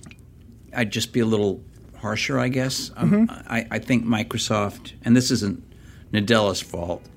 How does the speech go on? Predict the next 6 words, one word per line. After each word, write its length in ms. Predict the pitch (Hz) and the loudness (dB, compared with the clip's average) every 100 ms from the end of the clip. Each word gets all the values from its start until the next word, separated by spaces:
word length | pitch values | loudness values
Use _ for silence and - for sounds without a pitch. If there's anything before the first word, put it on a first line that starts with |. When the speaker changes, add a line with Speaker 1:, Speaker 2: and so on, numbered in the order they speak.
| - - - - | -20 -20 -20 -14
Speaker 1:
um, 480 | 113 101 95 92 - - - - 135 - - | -6 -4 -2 -2 -4 -10 -18 -16 -16 -16 0
but 180 | 104 | 0
I 100 | 85 | 2
think 220 | 107 120 113 | 0 2 2
Microsoft 640 | 110 101 - - 98 90 - - - | 2 0 -2 0 2 0 -8 -20 -20
blew, 460 | - 110 117 113 113 | -4 4 8 8 8